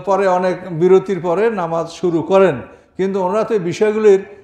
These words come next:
এই যেটা, এটাকে বলে মারেফাত, যে একটা আমল কোন আমলটা কী জন্য করা হয়, এটা জানার নাম হলো মারেফাত বা পরিচয় জ্ঞান। এটা বুঝতে হবে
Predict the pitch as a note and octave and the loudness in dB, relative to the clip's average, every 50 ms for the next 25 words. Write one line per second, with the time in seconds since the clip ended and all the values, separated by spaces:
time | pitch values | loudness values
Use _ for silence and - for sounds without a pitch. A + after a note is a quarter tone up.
0 | _ _ _ - F#3 F#3 F#3 F3 D#3+ G3+ F#3+ F#3+ G3+ G3 G3+ G#3 F#3 F3 A3+ A#3 | _ _ _ -10 -6 -4 -4 -2 0 0 0 0 -2 -2 0 0 0 0 0 0
1 | G#3+ A3+ A#3 G#3 G#3+ G#3 G#3 G3 F3+ E3 E3 E3 E3 E3+ E3 - - D3+ C#3 B2+ | -2 0 -2 0 0 0 0 0 0 0 0 2 2 2 0 0 0 -2 -2 -2
2 | C#3+ F3 F3+ E3+ - - B3+ G#3 E3+ D#3 D3+ D#3 F#3 G#3+ G#3 - - - F#3+ A3 | -2 0 0 -2 -2 -2 -2 -2 0 0 0 0 2 2 2 0 0 -2 0 0
3 | A#3+ B3 B3 A#3 G3+ G3 G#3 A3 A#3+ G#3 A#3 A#3+ - - G#3+ G3+ F3+ G3 A3 A3+ | 2 2 2 0 0 2 2 0 0 0 0 -2 -2 -2 -4 -4 0 0 0 0
4 | A3+ A#3+ A3+ A3+ A#3+ A3 G#3 G3 F3 C#3+ E3+ E3 D#3+ D3+ C3 A#2 - - - - | 0 -2 -2 0 0 2 4 4 4 4 4 4 4 2 2 -2 -6 -12 -18 -20
5 | - _ _ _ - A#3 G#3+ - C4 B3+ A3 F#3+ G3+ G3 G3 G#3+ G#3+ G#3 G3+ G3+ | -20 _ _ _ -6 -6 -2 -2 -2 -2 0 0 -2 -2 -2 -2 -4 -2 -2 -2
6 | G3 F#3 G3+ A3+ A3+ G#3 F#3+ F#3 F3 F3 F3 F3 - - C4 D4 C#4+ - B3 - | -2 0 0 0 0 -2 -2 0 0 0 0 0 0 0 -2 -2 0 -2 -2 -2
7 | - F3+ D#3+ D3+ - - C#3+ B2+ A#2 A2+ A2 G#2+ G#2+ G2+ G2+ _ _ _ _ _ | 0 0 0 -2 -4 -6 -8 -8 -8 -8 -10 -12 -14 -16 -20 _ _ _ _ _
8 | - G#3 A3+ A3 G3 B3+ F#4 - - - G3+ F#3 E3 D#3 C#3+ C3 | -2 0 0 0 2 0 -2 -4 -2 -2 0 0 2 2 2 0